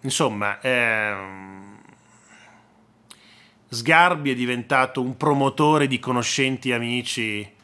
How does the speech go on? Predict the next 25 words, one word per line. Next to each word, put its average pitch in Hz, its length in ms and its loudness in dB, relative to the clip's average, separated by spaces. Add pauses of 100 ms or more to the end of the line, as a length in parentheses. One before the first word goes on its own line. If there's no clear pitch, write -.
(240)
da 131 120 -4
piazzare 135 560 0
in 123 180 -2
Rai, 113 420 4
al 110 120 -4
ministero, 107 880 -6
come, 120 180 -8
come 147 160 -4
Berlusconi 135 640 -2
con 120 160 -4
la 117 60 0
Ronzulli. 104 920 -6 (1080)
Che 180 180 0
brutta 147 520 0
politica, 104 640 -6
signori 101 460 -8
miei 104 360 -6
e 110 80 -16
signore 104 520 -8
mie, 101 380 -12
che 185 180 -4
brutta, 131 680 -6
brutta, 117 540 -10
brutta 101 500 -12
politica. 90 800 -16